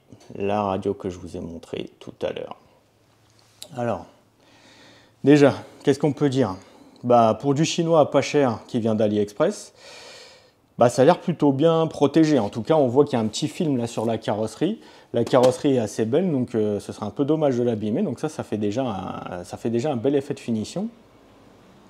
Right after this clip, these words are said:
Euh, je suis un peu choqué par la couleur. Alors, en ce qui me concerne, je suis pas daltonien, mais c'est une variante du daltonisme, c'est dichromate. Donc, euh, les couleurs, vous vous rendez compte, c'est pas forcément mon fort.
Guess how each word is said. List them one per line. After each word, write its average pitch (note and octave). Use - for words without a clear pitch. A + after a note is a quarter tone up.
Euh, A#2+
je B2
suis B2+
un C3
peu F#3
choqué F#3
par F3
la D3+
couleur. C3+
Alors, G#2+
en B2+
ce A#2+
qui D#3
me D3+
concerne, G3+
je C3+
suis C#3
pas C#3+
daltonien, C#3+
mais D3+
c'est -
une A#2+
variante C3+
du G#2+
daltonisme, C3+
c'est E3
dichromate. C3+
Donc, A2+
euh, G#2+
les B2
couleurs, D3+
vous C3
vous B2
rendez B2
compte, F3
c'est C3
pas D3+
forcément D#3
mon D3
fort. G2+